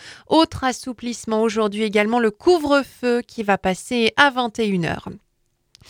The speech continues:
Les derniers chiffres de l'épidémie, euh, dans notre région, alors que cette nouvelle phase de déconfinement s'ouvre, le taux d'incidence continue à baisser.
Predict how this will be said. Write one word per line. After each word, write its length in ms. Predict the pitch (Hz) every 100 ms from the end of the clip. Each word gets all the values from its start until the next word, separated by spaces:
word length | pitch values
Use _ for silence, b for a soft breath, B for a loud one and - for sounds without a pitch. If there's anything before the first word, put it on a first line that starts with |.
| B B B B B
Les 160 | 262
derniers 320 | 294 285 277 269
chiffres 420 | - 269 - 240
de 100 | 226
l'épidémie, 800 | 220 220 226 214 214 226 220 208
euh, 200 | 196 202
dans 180 | 185 214
notre 320 | 220 - 220
région, 320 | 220 208 233
alors 240 | 214 202
que 80 | -
cette 240 | 208 202 208
nouvelle 260 | 208 202
phase 380 | 190 - 233 208
de 80 | 208
déconfinement 760 | 208 208 208 208 226 220 226
s'ouvre, 640 | 220 - 277 294 254 247
le 140 | 226 220
taux 380 | _ 320 339 330
d'incidence 800 | 277 285 - 294 262 285 262 -
continue 480 | 233 220 - 233 226
à 80 |
baisser. 480 | 202 226 - 269 294